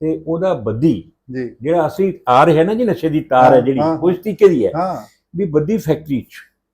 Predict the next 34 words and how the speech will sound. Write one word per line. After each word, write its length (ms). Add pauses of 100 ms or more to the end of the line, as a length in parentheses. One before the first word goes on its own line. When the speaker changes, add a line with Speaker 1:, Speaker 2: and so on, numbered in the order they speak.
(100)
Speaker 2:
ਅੱਛਾ 260
ਜੀ। 220 (640)
Speaker 1:
ਸੁਡੋਫੈਡਰੀਨ 640
ਤਿਆਰ 220
ਹੁੰਦੀ 340
ਹੈ, 60
Speaker 2:
ਠੀਕ 460
Speaker 1:
ਜਿਹੜਾ 240
Speaker 2:
ਹੈ। 60
Speaker 1:
ਨਕਲੀ 640 (200)
ਆਪਾਂ 200
ਕਹਿੰਦੇ 200
ਚਿੱਟਾ 260
ਮਿਲਦਾ 280
ਹੈ। 60 (220)
Speaker 2:
ਜੀ, 120
ਜੀ। 140
Speaker 1:
ਸੁਡੋਫੈਡਰੀਨ 1120 (500)
ਹਾਈ 240
ਟੈਂਪਰੇਚਰ 580
ਤੇ 120
ਕਰਕੇ 320
ਉਹਨੂੰ 160
ਚਿੱਟਾ 200
ਤਿਆਰ 220
ਕਰਦੇ 300
ਨੇ। 100 (320)
Speaker 2:
ਓਹ। 280 (200)
Speaker 1:
ਉਹ 100
ਸਭ 200
ਕੁਛ 160
ਉਹ 100
ਕਰਦਾ 300
ਸੀ। 180